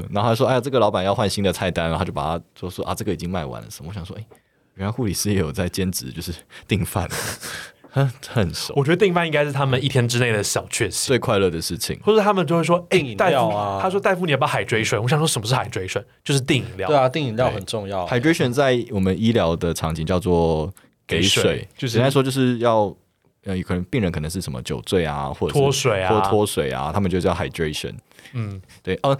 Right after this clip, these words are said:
Speaker 1: 还有那个吃，讲到 hydration 就是喝饮料的意思，就是还有吃饭吧，他们会说你们要去
Speaker 2: Intake。
Speaker 1: intake。intake 就是吃，吃入嘛，吸收吃入的这个意思。
Speaker 2: 摄入，摄入。
Speaker 1: 对，对，对，对，
Speaker 2: 嗯，对。
Speaker 1: 所以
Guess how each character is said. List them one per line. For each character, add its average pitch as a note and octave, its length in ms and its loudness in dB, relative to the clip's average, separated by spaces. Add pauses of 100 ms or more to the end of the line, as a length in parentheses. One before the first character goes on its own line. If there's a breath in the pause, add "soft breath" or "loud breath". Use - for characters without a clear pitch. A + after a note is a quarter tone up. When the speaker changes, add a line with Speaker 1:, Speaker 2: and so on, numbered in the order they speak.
(120 loud breath)
Speaker 1:
还 B2 100 0
有 B2+ 120 6
那 A#2+ 100 -2
个 A2 80 4
吃， - 240 -6 (100)
讲 G2+ 140 0
到 A2+ 80 2
hydration F#2+ 500 2
就 F#2 60 2
是 F#2+ 160 2
喝 F#2 160 2
饮 E2+ 100 0
料 D#2+ 140 0
的 D#2 100 0
意 D#2+ 100 -4
思， - 200 -10
就 E2 100 -6
是 G#2+ 140 -2
还 F#2+ 280 0
有 F#2 340 4
吃 - 280 0
饭 C3+ 300 0
吧， A#1+ 200 -4
他 B2+ 80 0
们 B2 60 2
会 B2+ 80 6
说 A#2+ 160 4
你 G2 100 0
们 F2+ 140 2
要 G2 80 4
去 F#2+ 520 0
Speaker 2:
Intake。 C3+ 420 0 (100)
Speaker 1:
intake。 A#2 500 0 (680 loud breath)
intake D#3+ 420 2
就 A#2 100 -2
是 A#2 240 4
吃， - 420 0
吃 A2+ 340 2
入 A2 260 2
嘛， C2 200 -6
吸 - 280 -2
收 F#2 320 2
吃 - 340 -2
入 G2 160 0
的 E2 80 2
这 E2+ 160 0
个 E2 80 0
意 F#2 40 -2
思。 - 60 0 (120)
Speaker 2:
摄 D#3+ 100 4
入， C#3 260 0
摄 B2+ 200 2
入。 A2+ 180 0
Speaker 1:
对， A#2 140 2
对， A2+ 120 4
对， A2 140 2
对， A2 80 4
Speaker 2:
嗯， G#2 40 4
对。 - 20 2
Speaker 1:
所 A2 160 2
以 A#2 160 2